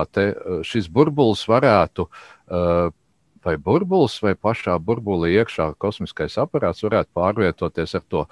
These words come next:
virsgaismas ātrumu. Ā, tas it kā ir iespējams, ā, vispārīgās relativitātes teorijas ietvaros, bet vienmēr ir tā, ka, ā,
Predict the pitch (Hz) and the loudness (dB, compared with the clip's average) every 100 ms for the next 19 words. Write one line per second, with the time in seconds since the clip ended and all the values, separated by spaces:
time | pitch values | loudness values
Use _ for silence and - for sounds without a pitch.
0 | - - - 87 113 107 92 80 - 87 | -14 -20 -12 -6 -4 -2 -2 -2 -4 -6
1 | - 110 123 131 95 78 65 64 _ - | 0 2 2 0 -2 -4 -6 -14 _ -20
2 | - - 85 85 82 - 127 147 - 123 | -16 -4 0 0 -2 0 2 0 -2 -2
3 | 143 - 143 135 123 98 123 139 135 147 | -4 0 2 6 6 4 2 2 4 2
4 | 143 - 127 117 110 107 - 110 110 107 | 2 0 2 4 2 -2 0 2 4 4
5 | 131 143 120 101 92 87 117 107 85 85 | 2 0 0 0 0 -2 0 0 0 -4
6 | 85 76 - 95 87 80 - 104 110 92 | -2 -4 -2 -2 0 -2 0 0 0 -2
7 | 80 82 98 110 139 175 127 113 110 - | -2 -2 -4 0 0 2 2 0 -2 0
8 | 139 107 101 90 - - - - 101 | 2 2 0 -2 -8 -20 -16 -4 0